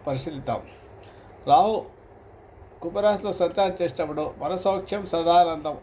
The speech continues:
అభీష్ట సుఖభోజనం, కర్మసిద్ధిర్ బలం పుష్టిం, దశమస్తో యథాపడి అని శాస్త్రవచనం. రాహు దశమస్థానం ఉన్నప్పుడు మనస్సు అందు సంతోషమును, భోజన సౌఖ్యమును,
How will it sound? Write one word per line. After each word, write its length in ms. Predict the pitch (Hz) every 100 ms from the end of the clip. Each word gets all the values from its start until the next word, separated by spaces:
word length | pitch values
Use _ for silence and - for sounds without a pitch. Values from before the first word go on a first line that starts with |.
| -
అభీష్ట 400 | 139 202 202 214
సుఖభోజనం, 760 | - 165 170 185 180 165 143 - -
కర్మసిద్ధిర్ 680 | 165 196 202 196 175 196 175
బలం 340 | 165 196 196 185
పుష్టిం, 360 | - 180 143 - - - - - -
దశమస్తో 1040 | 143 190 196 180 - - - - 190 180 - - - -
యథాపడి 640 | 147 180 196 170 160 160 - 147
అని 180 | 170
శాస్త్రవచనం. 680 | 147 170 180 185 160 127 110 - - - - - - - - -
రాహు 320 | 147 208 233 185
దశమస్థానం 680 | 185 220 226 233 220 214 202
ఉన్నప్పుడు 640 | 185 185 180 170 156 156 - - - -
మనస్సు 320 | 147 190 208 202
అందు 260 | 175 175
సంతోషమును, 800 | - 160 160 214 180 160 165 - -
భోజన 320 | 143 185 202 185
సౌఖ్యమును, 640 | 180 170 - 165 160